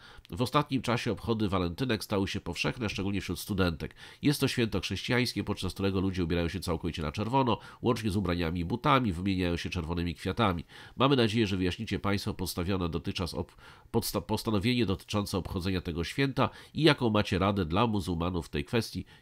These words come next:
Niech Allah się, cię błogosławi i opiekuje się tobą". I on odpowiedział właśnie, czyli szejk ibn Usmanija odpowiedział: "Obchodzenie walentynek jest niedopuszczalne z kilku powodów. Po pierwsze, jest to innowacyjny festiwal, który nie ma podstaw w islamie.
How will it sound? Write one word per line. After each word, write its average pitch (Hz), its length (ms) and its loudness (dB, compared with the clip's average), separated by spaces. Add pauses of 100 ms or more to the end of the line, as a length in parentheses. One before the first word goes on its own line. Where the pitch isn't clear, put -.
Niech 131 200 2
Allah 95 260 2
się, 85 160 -4 (100)
cię 95 100 -2
błogosławi 87 520 0
i 76 40 0
opiekuje 87 380 -2
się 131 100 -2
tobą". 101 320 4 (260)
I 131 140 2
on 147 180 4
odpowiedział 110 580 2
właśnie, 98 280 -2
czyli 92 220 -2
szejk 95 280 0
ibn 78 180 -6
Usmanija 95 540 0
odpowiedział: 85 460 -2 (580)
"Obchodzenie 151 540 8
walentynek 117 500 2
jest 101 200 -2
niedopuszczalne 104 760 2
z - 80 -6
kilku 95 280 -4
powodów. 80 420 -2
Po 123 120 0
pierwsze, 131 400 2 (280)
jest 147 240 2
to 120 60 2
innowacyjny 107 760 0
festiwal, 110 500 0
który 95 240 -2
nie 95 100 2
ma 90 120 0
podstaw 78 360 -6
w - 100 -16
islamie. 117 500 2